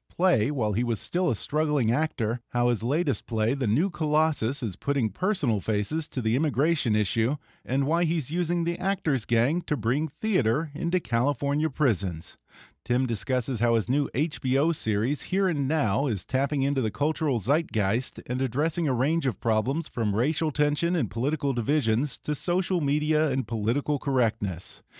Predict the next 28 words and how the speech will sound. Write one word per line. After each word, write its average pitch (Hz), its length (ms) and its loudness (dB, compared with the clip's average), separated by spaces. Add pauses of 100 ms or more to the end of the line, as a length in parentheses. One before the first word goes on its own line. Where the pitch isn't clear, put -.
(160)
He 123 160 0
shares 139 320 0
his 110 180 -2
thoughts 127 320 -2
on 127 140 0
the 98 80 0
state 139 320 0
of 131 80 0
the 123 100 2
entertainment 131 600 2
industry, 135 640 0 (140)
how 110 160 0
Harvey 139 360 0
Weinstein 135 680 0
reminds 123 500 2
him 117 100 0
of 101 160 -2
shady 143 440 -2
operators 135 720 0
he 123 100 4
encountered 123 560 0
growing 120 420 2
up 135 220 0
in 104 160 2
New 113 80 2
York's 135 340 0
Greenwich 113 400 0
Village, 120 580 0